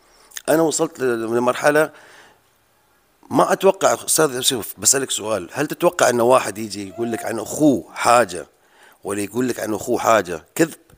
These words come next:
هذه ما تس-، ما تتوقعها العقل، مش مجتمعنا،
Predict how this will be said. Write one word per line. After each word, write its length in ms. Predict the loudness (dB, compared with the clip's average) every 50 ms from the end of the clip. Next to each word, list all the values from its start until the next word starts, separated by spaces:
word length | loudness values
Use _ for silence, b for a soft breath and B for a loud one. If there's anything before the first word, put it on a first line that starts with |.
| _ _ _ _ -20
هذه 140 | -14 -12 -12
ما 100 | -12 -10
تس-، 260 | -6 -2 -2 0 2
ما 100 | 2 0
تتوقعها 420 | 0 0 -2 -2 0 0 0 2 0
العقل، 280 | -2 -4 -8 -10 -14 -18 _ b b b b b b b b b b b b b b 0
مش 120 | 0 2
مجتمعنا، 580 | 2 0 -6 -6 -6 -8 -6 -6 -8 -8 -12